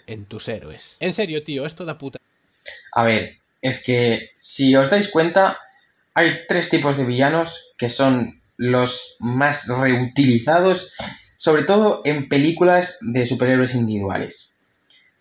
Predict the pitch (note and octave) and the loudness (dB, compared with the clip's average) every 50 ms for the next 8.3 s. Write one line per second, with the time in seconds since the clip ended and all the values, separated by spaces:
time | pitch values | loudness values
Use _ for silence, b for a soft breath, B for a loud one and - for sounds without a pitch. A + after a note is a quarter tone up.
0 | _ _ _ _ _ _ _ _ _ _ _ _ _ _ _ _ _ _ _ - | _ _ _ _ _ _ _ _ _ _ _ _ _ _ _ _ _ _ _ 0
1 | F3 F#3 F3 E3 E3+ F3+ D#3 F3+ E3+ E3 F3+ G3+ A#3 B3 B3 A#3 G#3+ - F3 - | 2 4 4 2 2 2 2 2 4 4 4 6 6 6 6 4 2 2 -2 0
2 | - F3+ E3 D#3+ D#3+ D#3 D#3 D#3+ D3 D#3 D#3 D#3 F#3+ A#3+ B3+ B3+ C4 C4 B3+ B3 | 2 0 4 4 4 2 2 2 0 0 0 2 4 4 4 4 4 4 4 4
3 | A#3+ - - - _ _ _ _ - - D#3 C#3+ C#3+ F3+ F3 E3+ E3 E3 E3 D#3+ | 2 0 -6 -16 _ _ _ _ -4 -4 -2 -2 2 4 4 4 4 4 4 2
4 | C#3+ - - E3 D3 D3 C#3+ C#3+ C#3+ C#3+ C#3 C#3 C3+ C3 C#3 D3+ D3+ D3 C#3+ - | 2 2 0 2 2 4 4 4 4 4 4 4 4 2 2 2 2 0 2 0
5 | C#3 C3 C#3 C#3 C3+ D3 F#3 G#3+ G#3+ G#3+ A3 G#3+ G#3 F#3+ F3+ - C#3+ C#3 - D3 | 2 2 4 4 4 4 4 4 4 4 6 6 6 6 6 4 2 0 0 2
6 | C#3+ C#3 C#3 C#3 C3+ C3+ C3 B2 B2 B2 D3 E3+ F#3+ G3+ G#3 G#3+ G#3+ G#3+ - D#3 | 2 4 4 4 4 4 4 4 2 2 2 0 2 4 4 2 2 2 0 0
7 | C#3 C3+ D3 D3+ D3+ D#3+ D3 D#3 F#3 G#3 G3+ G#3 F#3+ D3+ C3+ D3 C3+ A#2+ - G2+ | 0 2 2 2 2 2 2 2 2 4 4 4 4 4 4 2 0 2 2 0
8 | G2 G#2 G2+ - - | -2 -2 -4 -8 -10